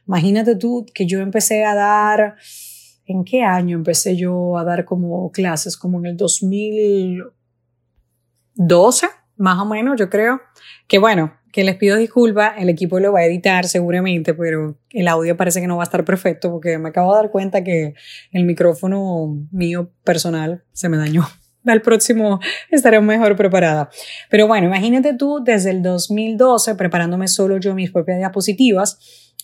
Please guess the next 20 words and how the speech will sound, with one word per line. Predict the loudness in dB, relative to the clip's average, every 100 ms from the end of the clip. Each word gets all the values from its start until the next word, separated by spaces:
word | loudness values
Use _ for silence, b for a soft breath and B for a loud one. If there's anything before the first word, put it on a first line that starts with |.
| 0
eh, | 2 2 0 -2 0 0 0 -2 -4 -12 _ -2
invirtiéndole, | 2 2 2 0 -2 2 2 2 0 _
es | -10 -10
que | -4 -2
la | 0
gente | 0 0
no | 0
se | 0
imagina, | 0 0 -2 -4
o |
sea, | -4 -6 -4 -2
hay | -2 -4
formaciones | -4 0 0 0 -2 -2 -2
que |
me | -2
ha |
costado | -2 -2 -2
invertirle | -2 -2 -2 -4
treinta | -2 -2 0 2 2
horas | 2 0 0 -4